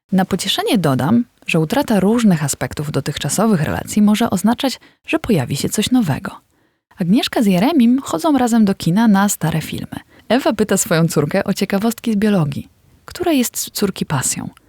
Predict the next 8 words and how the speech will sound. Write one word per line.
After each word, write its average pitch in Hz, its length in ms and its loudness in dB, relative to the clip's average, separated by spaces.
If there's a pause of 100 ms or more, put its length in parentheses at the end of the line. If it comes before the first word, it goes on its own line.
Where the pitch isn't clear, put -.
(500)
A - 100 0
moja 247 300 4
córka - 340 -4
uczy 240 260 -2
mnie 226 240 4
choreografii 185 580 0
z - 40 -8
TikToka. - 440 -6